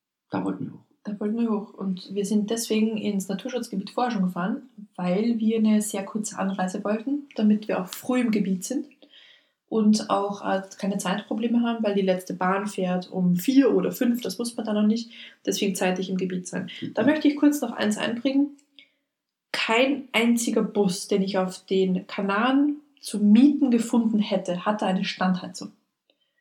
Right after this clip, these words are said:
Speaker 2: Und wir haben uns noch gedacht, wozu brauchst du eine Standheizung auf einer Insel, wo die Temperaturen im Winter nicht unter fünfzehn Grad fallen? So, hier der Denkfehler. Auf Meerlevel.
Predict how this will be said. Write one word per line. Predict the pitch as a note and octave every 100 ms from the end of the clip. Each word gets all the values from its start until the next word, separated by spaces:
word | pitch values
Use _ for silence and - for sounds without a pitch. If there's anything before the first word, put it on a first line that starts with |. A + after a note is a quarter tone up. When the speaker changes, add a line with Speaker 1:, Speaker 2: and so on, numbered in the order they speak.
| _ _ _ _ _
Speaker 2:
Und | - G#3 G3 F#3
wir | A3
haben | C#4+
uns | D4 C#4
noch | C4 -
gedacht, | A3+ A3 G#3+ -
wozu | - F#3+ G#3
brauchst | G3 F3+ A3 -
du |
eine | G3
Standheizung | F#3 G#3 A3 A#3+ - A#3+
auf | - F#3+
einer | F#3+ F#3
Insel, | A3 A#3 B3 -
wo | G#3+
die |
Temperaturen | G#3 G#3 F#3 F#3 - A#3
im | A3 G#3+
Winter | G#3+ A3
nicht | G#3 G#3+
unter | G#3
fünfzehn | G#3 G#3 G#3 - G#3
Grad | F#3 F3
fallen? | - - F#3+ - _ _ _ _ _ _
So, | - F#3 F3+ - _
hier | - G#3+
der | G3+
Denkfehler. | E3+ F#3+ - G#3+ A#3 D4 - _ _ _ _ _ _ _ -
Auf | F#3 F3+ F3+ -
Meerlevel. | F#3 F3+ G#3+ A3+ F#3 E3 - -